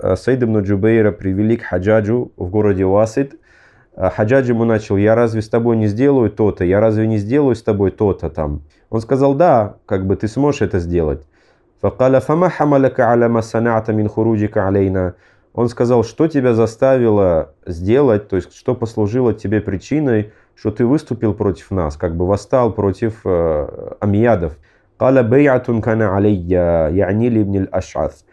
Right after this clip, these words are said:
Он сказал: «Это была присяга, которую ему дали, то есть Ибн аль-Аш'асу».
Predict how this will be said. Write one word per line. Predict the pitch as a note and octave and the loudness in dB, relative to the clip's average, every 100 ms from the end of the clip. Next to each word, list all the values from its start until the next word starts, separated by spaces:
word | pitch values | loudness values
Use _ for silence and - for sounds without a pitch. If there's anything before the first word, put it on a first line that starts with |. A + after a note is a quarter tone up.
| _ _ | _ _
Он | A2+ | -6
сказал: | A2+ A#2 A#2+ | -2 0 0
«Это | A#2+ B2 | 0 0
была | B2 A2+ | 0 0
присяга, | A2 G2+ - C#3 B2 | -2 -4 0 0 0
которую | A2+ A2+ G#2+ G#2 | -2 0 0 0
ему | G#2 | 0
дали, | G2 F#2+ D2+ C#2+ | 2 0 0 -4
то | F#2 G#2+ | -2 -2
есть | A#2 - | -2 -8
Ибн | G#2+ G#2 | -6 -2
аль-Аш'асу». | G2+ F#2 - - E2+ - | 0 -2 -4 -8 -8 -8